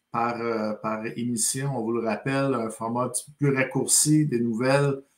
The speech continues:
au début, là. C'est sûr qu'on, on, on va, on, on va y revenir. C'est sûr qu'il va y avoir, euh, euh, des, des, des choses à parler, là, avec ces, ce premier, euh, week-end de match.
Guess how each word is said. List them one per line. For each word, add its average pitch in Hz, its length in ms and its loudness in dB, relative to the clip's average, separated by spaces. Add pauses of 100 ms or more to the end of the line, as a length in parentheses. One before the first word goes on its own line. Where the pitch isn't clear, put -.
(260)
au 113 100 -2
début, 117 420 6
là. 147 140 8
C'est 117 140 0
sûr 139 240 2
qu'on, 135 100 0
on, 117 540 -2 (340)
on 113 220 0
va, 120 580 4
on, 110 180 0 (160)
on 110 40 0
va 123 180 0
y 123 40 4
revenir. 120 460 2
C'est 123 160 0
sûr 143 220 -2
qu'il 120 120 -12
va 117 60 0
y 113 40 4
avoir, 127 360 4
euh, 107 200 0 (760)
euh, - 680 -20 (460)
des, 107 260 2
des, 104 260 2
des 110 160 2
choses 139 380 6
à 120 80 4
parler, 123 500 4
là, 123 140 2
avec 113 220 -4
ces, 120 240 4
ce 113 160 2
premier, 131 640 4
euh, 120 80 4
week-end 123 800 2
de 117 100 0
match. 135 580 0